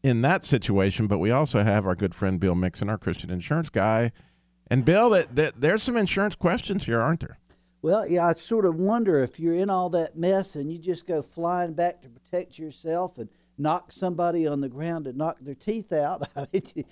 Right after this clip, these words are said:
Speaker 2: you could be sued for that. Uh, it's, uh, all kinds of things can happen to you that you don't expect that can be extremely expensive.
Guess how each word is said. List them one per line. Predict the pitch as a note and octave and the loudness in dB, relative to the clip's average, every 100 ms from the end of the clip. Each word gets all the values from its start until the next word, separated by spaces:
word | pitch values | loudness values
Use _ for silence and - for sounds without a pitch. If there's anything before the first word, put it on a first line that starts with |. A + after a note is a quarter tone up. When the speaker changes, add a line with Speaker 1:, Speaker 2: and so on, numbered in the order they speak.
| - - | -18 -4
Speaker 2:
you | F3 | -2
could | G#3 G#3+ | 0 -2
be | F#3 G3 | -2 -2
sued | - G3+ A3 F3 | -2 2 2 0
for | D#3 G3+ | -2 -2
that. | G#3 A3 D3 A2 | -2 -4 -8 -10
Uh, | C#3+ D3+ | -2 0
it's, | D#3 - | 0 -4
uh, | D#3+ D3 C#3 C#3+ | 0 2 2 0
all | D3+ G#3 | 0 0
kinds | G3+ G3 G#3 F#3+ | -2 -6 -6 -6
of | D#3+ | -10
things | - F3 E3+ D3+ | -12 -10 -8 -10
can | - D3 | -10 -10
happen | D3 E3 E3+ D#3 | -8 -8 -8 -8
to | D#3 | -6
you | D3+ C#3 - _ - | -8 -8 -12 _ -8
that | C#3+ | -6
you | D#3 F#3 | -2 0
don't | F3+ E3 | 0 0
expect | D3 - - - F3 C3+ _ - | -4 -10 -18 -6 -4 -4 _ -10
that | C3 - | -10 -8
can | C3 B2 | -6 -6
be | C3+ | -6
extremely | - - - - G#3+ G#3 F3+ C#3 | -12 -16 -14 -4 -2 0 -2 -4
expensive. | G2 - - F#3 F#3 - C3+ | -6 -14 -10 -6 -6 -8 -10